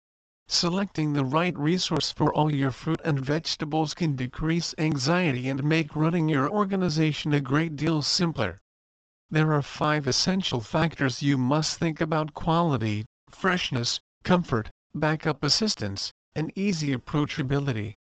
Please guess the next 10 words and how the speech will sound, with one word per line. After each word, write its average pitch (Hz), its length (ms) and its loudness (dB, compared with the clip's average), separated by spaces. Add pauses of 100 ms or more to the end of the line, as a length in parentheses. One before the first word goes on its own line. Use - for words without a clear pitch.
(540)
Each 202 360 -2
of 135 160 -2
these 147 280 0
factors 170 680 -2
will 143 200 0
undoubtedly 170 720 2
be 151 200 0
reviewed 143 520 0
listed 139 400 -2
below. 139 440 0